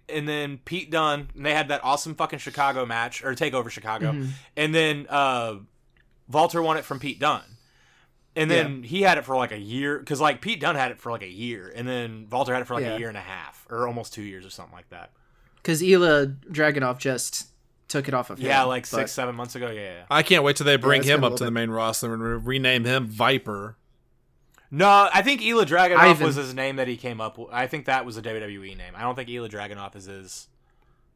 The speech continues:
Speaker 1: like,
Speaker 2: That
Speaker 1: in-
Speaker 2: doesn't mean they're not gonna change it. <laughs>
Speaker 1: That's fair. That's totally fair.
Speaker 2: <laughs> It doesn't mean they're not gonna change it. Vince is gonna look at him and be like, "I just saw the newest release, the Rocky Four. Uh, you were Ivan."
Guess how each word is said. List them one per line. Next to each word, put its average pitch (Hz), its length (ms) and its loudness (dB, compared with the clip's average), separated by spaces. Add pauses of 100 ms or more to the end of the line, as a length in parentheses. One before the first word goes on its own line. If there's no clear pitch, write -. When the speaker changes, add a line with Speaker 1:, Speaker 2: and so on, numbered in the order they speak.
(120)
Speaker 1:
like, 107 320 -8
Speaker 2:
That 170 120 0
Speaker 1:
in- 170 40 0
Speaker 2:
doesn't 208 180 8
mean 190 120 6
they're 175 80 2
not 160 160 4
gonna 151 160 2
change 151 340 0
it. 139 160 -4 (160)
<laughs> - 140 -20
Speaker 1:
That's 147 320 4
fair. 120 420 -2
That's 123 200 -6
totally 123 360 0
fair. 123 280 -4
Speaker 2:
<laughs> - 40 4
It 226 320 8
doesn't 214 260 10
mean 196 140 8
they're 185 100 2
not 170 200 2
gonna 160 180 0
change 151 260 0
it. 147 60 0
Vince 170 220 2
is 170 80 -4
gonna 165 160 4
look 165 200 2
at 160 120 8
him 151 100 2
and 147 100 -2
be 151 120 0
like, 139 300 -2 (540)
"I 202 140 10
just 196 240 4
saw 185 220 6
the 165 100 0
newest 175 480 4
release, 156 580 -2
the 143 220 0
Rocky 160 400 4
Four. 135 560 -2 (380)
Uh, 143 240 0
you 175 180 2
were 165 240 4
Ivan." 135 540 6